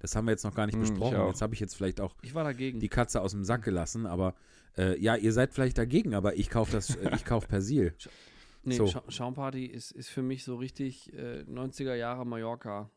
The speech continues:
Speaker 3: Das, äh, habe ich das in der, unserer Gruppe schon
Speaker 1: Ja,
Speaker 3: geschrieben,
Speaker 1: ja, du
Speaker 3: glaub
Speaker 1: hast,
Speaker 3: ich, ne?
Speaker 1: du hast direkt gesagt,
Speaker 3: Das
Speaker 1: hier,
Speaker 3: ist
Speaker 1: du hast auch gesagt, das, äh, das assoziierst du mit Sexparty und so.
Speaker 3: Ja.
Speaker 1: Ja.
Speaker 3: Das ist die, das ist die Vorstufe von Sexparty.
Speaker 1: Ja,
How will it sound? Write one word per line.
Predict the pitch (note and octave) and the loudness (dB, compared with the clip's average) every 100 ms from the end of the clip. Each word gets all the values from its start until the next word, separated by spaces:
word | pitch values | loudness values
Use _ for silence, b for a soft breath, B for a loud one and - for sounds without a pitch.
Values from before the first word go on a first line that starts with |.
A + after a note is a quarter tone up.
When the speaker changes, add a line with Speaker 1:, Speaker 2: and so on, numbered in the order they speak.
| _ | _
Speaker 3:
Das, | B2+ A#2 - - | -12 -10 -10 -10
äh, | D2 C#2+ A2+ A2+ - - | -8 -6 -6 -6 -10 -8
habe | B2+ C#3+ | -6 -4
ich | |
das | D3+ | -4
in | D3+ | -2
der, | C3 B2+ | -2 -2
unserer | B2+ B2 | -4 -6
Gruppe | C#3 - | -8 -8
schon | D#3 C3+ | -2 4
Speaker 1:
Ja, | F#3 | 6
Speaker 3:
geschrieben, | F#3+ | 8
Speaker 1:
ja, | F#3+ E3+ | 8 8
du | C#3+ | 6
Speaker 3:
glaub | E3+ | 4
Speaker 1:
hast, | A2 | 4
Speaker 3:
ich, | |
ne? | C#3 | 2
Speaker 1:
du | D3 | 4
hast | G3 - | 4 4
direkt | F3 A#3+ - | 6 6 4
gesagt, | G3 G#3+ - | 6 6 6
Speaker 3:
Das | |
Speaker 1:
hier, | G3+ | 4
Speaker 3:
ist | F3 | 4
Speaker 1:
du | C#3+ | 4
hast | D#3 F3 | 4 4
auch | D#3 | 0
gesagt, | D3 D3+ | 2 2
das, | D3 - | 0 -2
äh, | G2 G#2+ | -8 -6
das | A2 B2 | 0 2
assoziierst | A#2 B2+ A#2+ - C3+ - | 2 -2 -2 0 0 0
du | |
mit | A2+ G2+ | -4 0
Sexparty | D#3 - - D2+ D2+ E2+ D#2+ b b b | 0 0 -4 -4 -4 -6 -8 b b b
und | G2+ F2 | -8 -2
so. | F2+ E2 b | -2 -2 b
Speaker 3:
Ja. | F#3 A#3 C4 G3+ - b b b b | 4 6 4 0 -10 b b b b
Speaker 1:
Ja. | A#2 G2 - - - _ - _ | 2 2 -2 -20 -20 _ -20 _
Speaker 3:
Das | C#3+ D3+ | -2 -2
ist | - | 0
die, | E3 | -2
das | D#3+ D3 | -2 -2
ist | |
die | D#3+ | -2
Vorstufe | F#3+ A3+ A3+ F#3 D#3 | 2 0 0 -4 -2
von | D3 C3+ | -2 -2
Sexparty. | C#3+ - - A#2 A2 A2+ A2 | -2 -6 -4 -2 -2 -6 -6
Speaker 1:
Ja, | F#2+ | -8